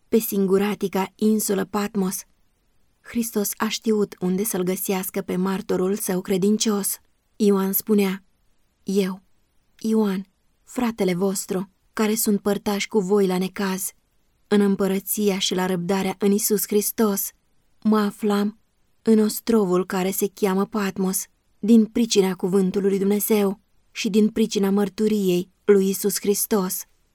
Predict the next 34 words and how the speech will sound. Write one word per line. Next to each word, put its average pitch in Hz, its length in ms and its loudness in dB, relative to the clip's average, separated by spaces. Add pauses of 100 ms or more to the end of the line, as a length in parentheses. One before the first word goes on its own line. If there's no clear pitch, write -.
În 220 180 6
ziua 190 280 2
Domnului 190 600 0 (280)
eram 214 320 4
în 202 180 4
Duhul 185 480 0 (280)
și - 260 -2
am 214 180 2
auzit 202 500 2
înapoi 208 480 2
a 202 40 2
mea 208 200 2
un 196 200 2
glas 196 280 0
puternic, 202 760 -2 (640)
ca 240 140 0
sunetul 202 720 0
unei 208 220 4
trâmbițe: 196 760 0 (400)
"Ziua 208 360 4
Domnului 190 640 4
este 196 240 0
ziua 190 380 2
a 196 160 -2
șaptea, 196 640 -2 (300)
sabatul 196 680 0
creațiunii, 196 880 2 (260)
în 214 240 4
ziua 196 320 0
pe 196 120 -2
care 185 260 -2
Dumnezeu 185 560 0
a 208 100 -2
sfințit-o 190 720 -2